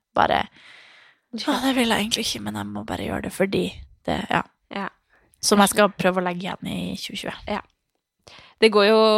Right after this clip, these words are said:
Speaker 2: eh, ja, litt i det, og hva man skal legge igjen. Og, ja. Nei,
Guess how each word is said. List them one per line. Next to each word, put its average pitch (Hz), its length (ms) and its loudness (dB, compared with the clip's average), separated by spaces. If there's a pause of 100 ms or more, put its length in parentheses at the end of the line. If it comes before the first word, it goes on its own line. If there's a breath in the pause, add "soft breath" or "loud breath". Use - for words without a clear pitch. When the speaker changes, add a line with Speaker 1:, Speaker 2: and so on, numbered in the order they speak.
(140)
Speaker 2:
eh, 202 520 0 (140)
ja, 208 200 0 (140)
litt 226 320 -4
i 202 100 4
det, 175 320 2
og 185 360 0
hva 190 240 0
man 185 120 0
skal 190 180 -6
legge 180 280 -4
igjen. 185 300 -4 (380)
Og, 185 200 0
ja. - 240 -4 (240)
Nei, 208 140 2